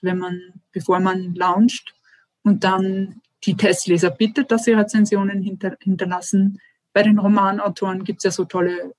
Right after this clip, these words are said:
Plattformen wie Lovely Books, wo man Leserunden organisieren kann und dann die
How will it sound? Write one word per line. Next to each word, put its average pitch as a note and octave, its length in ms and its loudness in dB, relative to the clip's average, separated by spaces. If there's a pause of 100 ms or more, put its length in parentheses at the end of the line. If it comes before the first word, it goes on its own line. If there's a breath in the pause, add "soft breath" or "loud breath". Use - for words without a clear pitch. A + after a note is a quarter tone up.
Plattformen F3+ 600 -4
wie F3 40 -4
Lovely A3+ 380 4
Books, - 400 -2
wo F3+ 60 -2
man E3+ 180 0
Leserunden G3+ 560 2
organisieren F3+ 580 -6
kann F3 180 -8
und F3 180 -4
dann F#3 260 0 (480)
die F#3+ 300 2